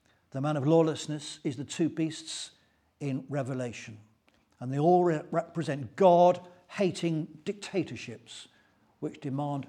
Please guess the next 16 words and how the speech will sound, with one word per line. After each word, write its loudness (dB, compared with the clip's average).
total 0
obedience -4
to -6
themselves -8
and -8
worship -12
of -12
themselves, -18
and -8
the -8
abolition -6
of -16
loyalty -8
to -8
Jesus -14
Christ. -20